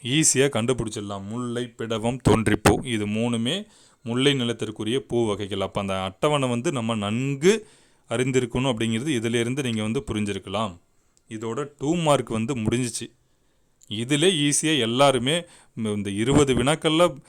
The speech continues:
எல்லாருக்கும் கண்டிப்பா தெரிஞ்ச மாதிரி வந்து ஒரு பன்னெண்டுல இருந்து பதினஞ்சு வினாக்களாவது இருந்திருக்கு, குறைந்தது நான் சொல்றேன். அடுத்த வினா பாருங்க. போர்ச்சுகீஸ், போர்ச்சுகீஸ் நாட்டின் தலைநகர் லிசுபனில் ரோமன்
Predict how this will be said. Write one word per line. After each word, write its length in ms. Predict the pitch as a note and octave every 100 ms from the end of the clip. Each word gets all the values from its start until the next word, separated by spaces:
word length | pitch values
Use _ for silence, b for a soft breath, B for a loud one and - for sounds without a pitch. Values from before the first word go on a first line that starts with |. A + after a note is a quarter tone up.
| b _
எல்லாருக்கும் 680 | A2 G#2+ C#3 D3 C#3+ E3 E3+
கண்டிப்பா 640 | A#2 C3+ C#3+ D#3+ - F3+
தெரிஞ்ச 460 | F3+ C#3 C3 C3+ B2
மாதிரி 200 | C#3 D3+
வந்து 180 | C3+ D#3
ஒரு 200 | B2 -
பன்னெண்டுல 420 | A2 B2 C3+ C3 B2+
இருந்து 240 | A#2+ D#3
பதினஞ்சு 400 | C3+ A#2+ B2+ A#2
வினாக்களாவது 520 | A#2 C3 B2+ A#2+ C3+
இருந்திருக்கு, 340 | A#2 A2+ G#2+ -
குறைந்தது 400 | C3+ D#3 D3 D3
நான் 200 | A#2+ A2
சொல்றேன். 280 | G#2 A2 - _ _ _ _ _ _ _ _ _ _ _ _ _ _ _
அடுத்த 240 | A#2+ C#3 D3
வினா 200 | B2+ A#2
பாருங்க. 340 | A2+ A2+ A#2 C3 -
போர்ச்சுகீஸ், 760 | D3 F#3 F3+ - D#3 D#3+ D3+ D3 - _ _ _ _ _ _ _
போர்ச்சுகீஸ் 680 | D3 F3 E3+ E3+ D#3+ D#3+ -
நாட்டின் 440 | C#3+ C3 A#2 C#3+ C3
தலைநகர் 520 | A#2+ C3+ C3+ B2 C3+
லிசுபனில் 600 | A#2 A2+ D3 C3+ B2+ D#3+
ரோமன் 480 | D3 A#2+ D3+ D#3+ D#3+